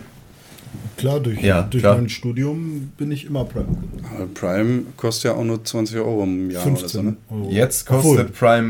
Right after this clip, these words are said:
Speaker 2: neunundsechzig Euro im Jahr, weil
Speaker 3: Ist ja auch
Speaker 2: Amazon
Speaker 3: nicht
Speaker 2: Instant
Speaker 3: viel.
Speaker 2: Prime mit dabei ist.
Speaker 1: Äh.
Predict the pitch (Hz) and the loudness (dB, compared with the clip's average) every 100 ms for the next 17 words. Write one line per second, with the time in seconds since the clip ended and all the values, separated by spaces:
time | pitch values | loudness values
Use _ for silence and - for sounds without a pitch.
0 | 110 107 107 110 104 92 101 - - - | 2 2 2 2 2 2 -2 -4 -8 -6
1 | 85 - - 76 73 82 80 82 85 82 | -6 -6 -6 -6 -4 -4 0 0 2 0
2 | - 92 87 87 85 - 98 98 95 90 | 2 2 2 2 0 0 -2 0 0 -2
3 | 82 - 87 85 85 85 85 82 82 87 | -2 0 2 2 0 -2 0 2 2 2
4 | 80 80 - 69 104 110 110 104 95 82 | -2 -6 -8 -10 -6 -2 -2 -2 -4 -4
5 | - | -4